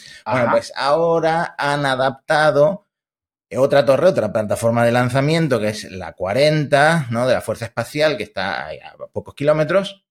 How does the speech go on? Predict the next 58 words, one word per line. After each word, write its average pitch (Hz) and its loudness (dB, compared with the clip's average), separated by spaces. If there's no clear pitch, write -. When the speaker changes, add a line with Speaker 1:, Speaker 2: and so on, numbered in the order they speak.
Speaker 2:
Y 180 0
ese 143 -2
es 143 -4
el 135 -2
vídeo 147 2
que 107 -2
habrá 101 -2
visto 120 -4
mucha 127 -4
gente 131 -2
de 107 0
un 127 0
tobogán 135 2
que - -8
se - -10
despliega, 131 0
Speaker 1:
Ah. - -18
Speaker 2:
eh, 90 -12
para, 90 -8
en 87 -12
caso 98 -6
de 117 0
emergencia, 117 -2
para 87 -4
que 85 -8
bajen 101 -2
los 113 -2
Speaker 1:
Ujú. - -4
Speaker 2:
astronautas 120 -4
por 117 -4
ahí, 139 0
¿no? 151 -6
Eh, 113 0
y 123 -4
esa 123 -8
es - -10
una 139 -2
de 131 0
las 110 -4
cosas 131 -6
que 127 -10
tenían 113 -4
que - -6
hacer, 117 -4
que 104 -4
adaptar 87 -4
en 113 -2
la 117 -2
torre 123 0
un 110 -8
sistema 113 -4
Speaker 1:
Sí. 113 0
Speaker 2:
de 110 -2
escape 107 -6
de 107 -2
emergencia 110 -4
para 90 -6
astronautas. 139 -2